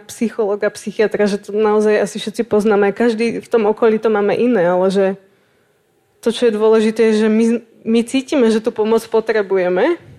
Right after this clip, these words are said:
dokým možno nemáme osemnásť rokov, ju, nejaký systém, ako ju môžeme vyhľadať, ale že nebáť sa ju vyhľadať, nebáť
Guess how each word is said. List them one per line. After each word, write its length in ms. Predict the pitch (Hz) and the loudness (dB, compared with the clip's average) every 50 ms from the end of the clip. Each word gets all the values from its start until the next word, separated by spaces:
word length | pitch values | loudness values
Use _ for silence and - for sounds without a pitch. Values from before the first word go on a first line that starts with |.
| - - _ _ _ _ _ _ _ - | -20 -20 _ _ _ _ _ _ _ -4
dokým 320 | 214 214 214 - 233 220 214 | -2 -2 0 0 0 2 2
možno 240 | 220 233 226 233 226 | 2 2 2 2 2
nemáme 400 | 226 220 220 214 220 - - - | 2 2 2 2 2 2 2 2
osemnásť 480 | 233 226 - 254 233 226 220 220 220 | 0 0 0 2 2 4 4 4 2
rokov, 400 | 214 214 214 - 233 214 208 208 | 2 0 0 0 0 2 2 2
ju, 240 | 214 226 214 220 214 - - _ _ - | 2 2 0 0 -2 -6 -10 _ _ -8
nejaký 480 | - 226 226 226 226 226 220 220 - | -4 0 2 2 4 2 2 -2 -6
systém, 400 | 214 - - 233 208 - - 220 | -14 -10 -8 -8 -6 -4 -2 -2
ako 280 | 214 208 202 - 233 214 | 0 0 0 2 2 2
ju 40 | 202 | 4
môžeme 320 | 208 208 214 214 214 202 | 4 2 2 2 2 2
vyhľadať, 640 | 190 214 202 202 208 196 190 190 196 233 277 - - - 190 | 2 2 2 2 2 2 2 2 2 2 2 0 -2 -2 0
ale 160 | 190 196 202 | 2 2 2
že 240 | 202 208 202 196 190 | 2 2 2 2 2
nebáť 300 | 226 247 233 247 247 240 | 2 2 2 2 0 0
sa 100 | - 254 233 | 0 0 0
ju 80 | 233 214 | 0 2
vyhľadať, 720 | 214 240 285 311 302 208 185 139 165 240 - - - _ _ _ _ _ _ _ _ _ _ _ _ _ _ _ _ _ _ _ _ _ - | 2 2 2 2 2 0 0 0 -2 -2 -2 -4 -10 _ _ _ _ _ _ _ _ _ _ _ _ _ _ _ _ _ _ _ _ _ -4
nebáť 260 | 220 214 220 226 220 | -2 0 2 0 0